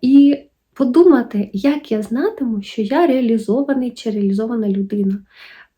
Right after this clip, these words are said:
Як це можна поміряти, як це можна визначити? А, можливо, ви, е, уявляєте собі, що коли ви реалізована людина, то ви заробляєте певну суму грошей.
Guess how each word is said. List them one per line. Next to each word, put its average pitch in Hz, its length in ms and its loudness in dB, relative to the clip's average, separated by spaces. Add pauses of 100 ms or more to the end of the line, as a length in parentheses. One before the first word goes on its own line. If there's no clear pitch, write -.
Як 262 300 0
це 277 100 -4
можна 262 340 -2
поміряти, 226 600 -2
як - 180 -6
це 254 100 -8
можна 240 380 -6
визначити? 226 720 -8 (500)
А, 202 180 0
можливо, 247 560 2
ви, 214 200 0
е, 320 220 0 (180)
уявляєте 226 840 -2
собі, 240 360 -2
що 220 280 -8
коли 247 220 -2
ви 226 180 -2
реалізована 226 640 -6
людина, 302 440 -2
то - 160 -6
ви 349 100 0
заробляєте 269 640 -4
певну 254 400 -2
суму 240 340 -6
грошей. 196 720 -10